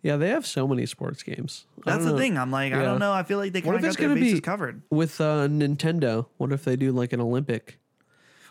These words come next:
Speaker 2: Well, Nintendo already partnered with Sega for Mario and Sonic at the Olympic
Speaker 1: Well, no, but I'm
Speaker 2: Games.
Speaker 1: saying in general.
Speaker 2: Mm.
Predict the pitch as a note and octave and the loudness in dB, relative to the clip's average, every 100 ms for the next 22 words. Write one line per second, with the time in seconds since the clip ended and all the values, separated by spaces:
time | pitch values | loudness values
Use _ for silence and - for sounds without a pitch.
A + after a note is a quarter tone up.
0 | - F3+ F3+ F3+ - _ _ _ _ _ | -2 0 2 0 -4 _ _ _ _ _
1 | E3 D#3+ C4 B3+ D#3+ B2+ D#3 B2 A#2+ - | -4 -2 0 0 -2 -2 -2 -2 -6 -4
2 | C3 C3 D#2 D3 - _ _ - C#3 B2+ | -4 -2 -6 -10 -16 _ _ -2 0 0
3 | A#2 - F#3 C#3 B2+ B2 B2 B2+ C#3+ C#3 | -4 -10 -4 -2 -2 -2 -4 -4 -6 -8
4 | A2+ E3 G3+ F#3 D#3+ D#3 D3+ E3 C#3 B2 | -4 0 2 2 2 0 2 2 2 2
5 | B2+ C3 G#2+ G2+ - - _ _ - C#3+ | 2 0 0 -2 -4 -12 _ _ -8 -6
6 | B2+ - | -6 -10